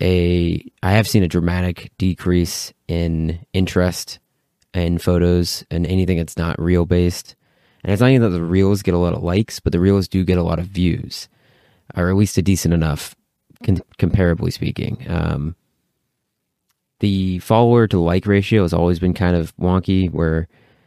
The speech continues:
you know, even people with thousands of followers will get only ten or fifteen percent of their followership converted into likes. Um, so that's always something that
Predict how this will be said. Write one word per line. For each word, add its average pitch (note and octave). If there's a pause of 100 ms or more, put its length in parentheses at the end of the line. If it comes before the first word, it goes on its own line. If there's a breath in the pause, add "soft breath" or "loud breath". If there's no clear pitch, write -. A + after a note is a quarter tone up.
(340 soft breath)
you F#2
know, E2+
even G2+
people G2
with E2
thousands F2
of E2+
followers F#2+
will E2
get E2+
only E2+ (100)
ten F2
or E2
fifteen E2+
percent E2+
of F2+
their G2
followership F#2
converted E2
into E2
likes. E2 (920 soft breath)
Um, D#2
so -
that's F2+
always F2+
something E2+
that D#2+